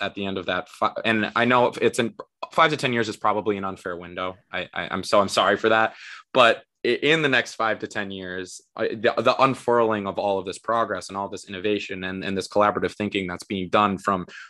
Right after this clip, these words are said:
the board all the way down to student input, um, and alumni input.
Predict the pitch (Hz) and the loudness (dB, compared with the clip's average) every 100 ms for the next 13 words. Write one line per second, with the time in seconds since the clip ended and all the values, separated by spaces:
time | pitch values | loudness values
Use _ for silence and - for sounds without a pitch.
0 | - 110 113 120 110 104 107 107 101 104 | -4 2 6 8 8 6 4 4 2 2
1 | 104 98 - 110 98 92 90 73 - - | 0 -2 -6 -8 -6 -10 -10 -10 -12 -16
2 | _ _ _ - 95 98 127 131 170 113 | _ _ _ -4 -2 2 4 6 6 2
3 | 90 - 69 | 0 -8 -8